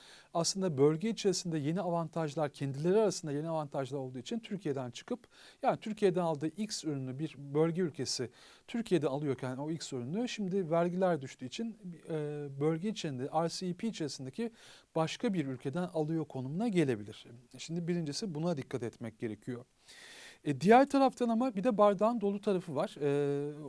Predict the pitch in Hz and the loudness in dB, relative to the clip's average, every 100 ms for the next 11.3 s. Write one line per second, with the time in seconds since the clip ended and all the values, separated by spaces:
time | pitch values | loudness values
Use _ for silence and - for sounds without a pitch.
0 | - 170 175 - 202 240 - 156 151 - | -6 -2 -2 -2 -6 -6 -6 -6 -6 -8
1 | 175 151 - 220 196 180 160 127 139 170 | -6 -6 -4 -2 0 0 -2 -2 -6 -2
2 | 190 180 123 120 165 208 220 160 151 151 | -2 0 -2 -6 -6 -4 -2 -4 -4 -4
3 | 131 123 139 143 165 - - - - 139 | -4 -6 -4 -4 -4 -14 -20 -20 -8 2
4 | 156 160 139 139 143 139 139 - 180 180 | 2 2 2 0 0 -2 -2 0 -2 0
5 | 175 160 165 160 147 147 156 151 - 143 | 0 0 -4 -6 -6 -4 -4 -4 -8 -8
6 | 139 - 214 220 165 180 - 180 220 220 | -4 -2 -4 -2 0 0 0 -2 2 2
7 | 185 - 165 135 - - 143 127 147 131 | 2 0 0 -2 -6 -4 -4 -4 -6 -2
8 | 143 131 - 120 - - - - 139 123 | 0 0 -2 -10 -10 -20 -16 -2 -2 0
9 | 123 143 147 226 208 185 139 139 123 110 | 4 4 4 0 0 -2 -2 -4 -6 0
10 | 147 180 202 - 135 123 117 120 131 127 | 2 4 2 0 -2 -2 -6 -8 -10 -8
11 | 131 - | -6 -4